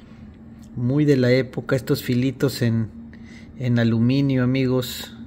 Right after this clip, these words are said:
Color aluminio. Está muy elegante. Muy bonito este carrazo. Y metal, metal. Llantitas de goma. Muy bonito este vehículo, ¿eh? Y pues hablando del diorama,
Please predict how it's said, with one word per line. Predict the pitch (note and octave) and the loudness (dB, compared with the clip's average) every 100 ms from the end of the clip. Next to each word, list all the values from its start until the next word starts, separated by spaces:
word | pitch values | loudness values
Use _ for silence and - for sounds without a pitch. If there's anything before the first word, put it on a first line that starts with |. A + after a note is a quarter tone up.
| - | -16
Color | - A#2 A#2 B2+ | -4 0 4 4
aluminio. | B2 A#2 C3 B2+ | 4 2 2 -2
Está | B2+ C#3 | -2 -4
muy | - C#3 C3+ C#3 C#3+ D3 C#3 | -2 -2 -2 0 2 4 4
elegante. | A#2+ A#2+ C3+ D3 - B2 | 4 2 2 0 2 2
Muy | C#3 E3+ | 2 4
bonito | D3+ C#3+ D3+ D3 | 4 2 2 0
este | D3 B2+ | 0 -4
carrazo. | A#2+ A#2 B2+ C3+ - F#3 - - - - - - - - - - - - - | 0 0 0 0 -2 -4 -6 -18 -20 -20 -20 -20 -20 -20 -20 -20 -10 -8 -2
Y | D#3+ E3+ - | 0 0 -4
metal, | - C3 A#2+ C#3+ C#3+ | -4 -2 0 2 4
metal. | C3+ A#2+ - D#3 D3+ | 2 0 2 4 4
Llantitas | C#3 B2 D3 D3 C3+ B2+ | 0 0 -2 0 -2 2
de | C#3+ | 2
goma. | B2+ D3+ D3+ D3 F3+ - - - - - - - - - - | 4 4 4 2 -2 -8 -20 -20 -20 -20 -20 -20 -20 -20 -12
Muy | A#2+ C#3 | -4 0
bonito | F3+ C#3+ C#3+ C#3+ C#3+ | 2 2 2 2 0
este | C#3+ C3+ | 2 0
vehículo, | A#2+ B2 B2 C3 A#2 | 2 2 0 0 2
¿eh? | A#2+ - - - - - - - - - | 0 -2 -12 -20 -20 -20 -20 -20 -20 -10
Y | - F#3+ G#3 | 2 6 6
pues | G3 - D3 C#3+ - - | 2 2 2 2 -4 -2
hablando | C#3 D3 E3 D#3+ E3 | 2 4 4 4 6
del | E3+ | 6
diorama, | E3 F3 D#3+ D#3 D#3+ | 8 8 8 6 2